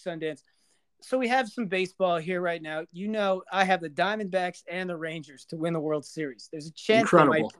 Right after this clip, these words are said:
Speaker 1: they might play each other, and the Phillies are winning late. So we're gonna do this as the Phillies game is going. I think it's the seventh inning, one-run game. Do you think Arizona's getting out of this game?
Speaker 2: I do,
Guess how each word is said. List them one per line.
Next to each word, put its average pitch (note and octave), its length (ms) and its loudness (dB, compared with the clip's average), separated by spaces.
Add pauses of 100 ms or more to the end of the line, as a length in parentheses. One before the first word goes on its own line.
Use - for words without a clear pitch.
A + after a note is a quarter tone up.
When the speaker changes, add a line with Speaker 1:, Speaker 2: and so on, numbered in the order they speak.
(140)
Speaker 1:
they D#3+ 120 0
might F#3+ 260 2
play C#4+ 240 6
each E4 180 -2
other, F3+ 240 0 (360)
and E3 120 -4
the D#3+ 60 -4
Phillies G#3 420 4
are F#3+ 60 4
winning F3+ 320 0
late. D#3 200 0 (360)
So - 120 -4
we're C4 100 6
gonna C4 140 6
do A3+ 140 -2
this G3 260 -2
as A3+ 240 0
the A3 100 -6
Phillies G#3+ 360 0
game F3+ 260 0
is E3 120 -8
going. D#3+ 300 -2
I E3 40 -6
think E3+ 160 -10
it's E3 120 -18
the - 80 -20
seventh G3 500 -2
inning, E3 260 -6
one-run D#3+ 380 -4
game. D3+ 200 -8
Do F#3+ 120 -8
you E4 120 4
think E4 240 0
Arizona's A3 560 4
getting F#3+ 240 2
out E3+ 160 0
of D#3 60 -4
this D3 160 -10
game? C3 160 -14 (1900)
Speaker 2:
I F3 100 10
do, F#3+ 260 6